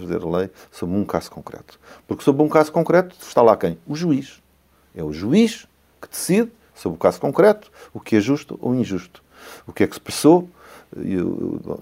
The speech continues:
é, é isso. E, portanto, quem pode decidir sobre cada caso concreto é a pessoa que vive a situação, é a sua família que o ampara, é o médico que o assiste.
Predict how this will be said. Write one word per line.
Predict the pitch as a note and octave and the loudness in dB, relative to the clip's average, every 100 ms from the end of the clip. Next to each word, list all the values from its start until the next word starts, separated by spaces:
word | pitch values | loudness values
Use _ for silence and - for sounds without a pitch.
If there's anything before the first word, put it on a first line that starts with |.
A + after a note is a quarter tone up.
| - | -10
é, | - - G2 | -10 -4 0
é | |
isso. | F#2 E2 - - | 0 -2 -10 -12
E, | |
portanto, | - G#2 - A#2+ - | -10 -4 0 0 4
quem | E3+ E3+ | 4 4
pode | E3 E3+ E3 | 6 4 4
decidir | - B2+ B2 E3+ | -6 -6 0 0
sobre | - A#2+ - | 0 -4 2
cada | C#3 B2 | 2 2
caso | A#2 G#2+ | -2 -4
concreto | - F2 G#2 A#2+ - _ _ - - - | -6 -4 2 2 0 _ _ -20 -20 -4
é | G#2 G2+ G2+ | 2 4 4
a | G2 | -2
pessoa | - G#2+ F#2+ | -4 -2 -2
que | - | 0
vive | F#2 D#2+ | -4 -4
a | |
situação, | - - - G2+ G2 F#2+ - - - G2+ | -8 -12 -8 -2 -2 -2 -10 -20 -8 2
é | |
a | G2+ | 2
sua | - F#2+ | 2 -4
família | F#2+ F#2 F2+ F2 | -2 -2 0 -2
que | E2+ | -4
o | D#2+ | -8
ampara, | D2 G#2+ G#2+ G#2+ G#2 G2 - - G2 | -4 4 6 6 6 2 -4 -10 0
é | F#2+ | 2
o | F#2 | 2
médico | F2+ G2+ E2+ - | 2 0 -2 -8
que | D#2+ | -10
o | |
assiste. | D2+ - B2 C3 - - A#2 | -10 -4 0 0 -2 -8 -8